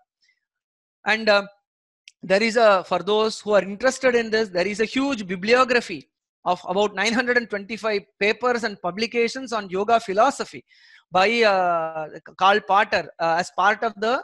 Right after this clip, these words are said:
Encyclopedia of Indian Philosophy volume. They have compli-, compiled about nine hundred and twenty-five papers. This is also another very useful resource for anyone interested in this field. And then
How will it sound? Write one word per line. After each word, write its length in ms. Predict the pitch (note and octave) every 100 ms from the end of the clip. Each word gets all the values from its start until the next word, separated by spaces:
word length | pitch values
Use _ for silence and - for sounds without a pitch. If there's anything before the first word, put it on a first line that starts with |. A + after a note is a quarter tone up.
| -
Encyclopedia 640 | F#3+ A3+ A3 A3+ G#3 G3+
of 80 | G3+
Indian 260 | F3+ F#3+ G3+
Philosophy 480 | F3+ F#3+ G3 F#3+ F#3
volume. 400 | G3 B3+ G#3 G3 - - -
They 80 |
have 100 | F#3+
compli-, 440 | G3 F3+ - A3+ A#3 G#3
compiled 340 | G3 A3+ B3
about 220 | G#3+ G#3 G#3
nine 180 | F#3
hundred 220 | G#3 G#3+ G#3+
and 80 |
twenty-five 400 | F#3+ F#3 F3+ F3+ -
papers. 360 | A3+ B3 G3+ F3+
This 180 | G#3+ A#3
is 100 | A3+
also 240 | G#3+ A3+
another 340 | E3+ F#3+ A3+ A#3
very 220 | F3+ G#3+
useful 400 | C4 A#3+ - A3
resource 460 | F3+ - A3 C4+ - _ - _
for 80 | B3
anyone 380 | A#3 B3 C4+ B3+ G#3
interested 440 | A3 G#3+ - E3+ D3+ _ _
in 120 | F3
this 200 | E3 D#3+
field. 380 | - C4+ A3+ A3 G#3+ _ _ _ _
And 200 | - G#3
then 180 | G#3 A3+